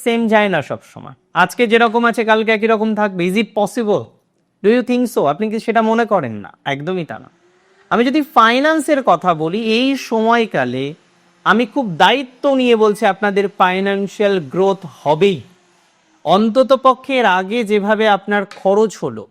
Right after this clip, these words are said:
যেভাবে খরচগুলো বৃদ্ধিপ্রাপ্ত হলো, আজকে এটা, কালকে সেটা, পরশু আর একটা, মানে একের পর এক, একের পর এক, একের পর এক খরচগুলো যেন রেডি হয়ে বসে আছে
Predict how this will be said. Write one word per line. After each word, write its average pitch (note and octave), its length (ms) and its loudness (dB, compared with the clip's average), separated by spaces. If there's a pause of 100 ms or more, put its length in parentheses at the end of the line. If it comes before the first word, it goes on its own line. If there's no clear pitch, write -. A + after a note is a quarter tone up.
(120)
যেভাবে F#3+ 300 2
খরচগুলো F#3+ 600 0
বৃদ্ধিপ্রাপ্ত F3+ 680 -2
হলো, A#2+ 280 -8 (380)
আজকে G#3+ 440 2
এটা, G3 320 0
কালকে F#3 340 -4
সেটা, G3 360 -2
পরশু F#3 420 -6
আর G#3 100 2
একটা, G3 400 0
মানে G#3 180 -2
একের G#3+ 360 0
পর B3+ 260 0
এক, G#3+ 200 0
একের B3 300 -4
পর A#3 240 -2
এক, F#3+ 200 0
একের B3+ 280 -4
পর A#3+ 220 0
এক F#3+ 160 0 (400)
খরচগুলো C4 680 2
যেন C4+ 240 2
রেডি A3 260 2
হয়ে A#3 180 2
বসে F#3 300 -2
আছে A#2 240 -8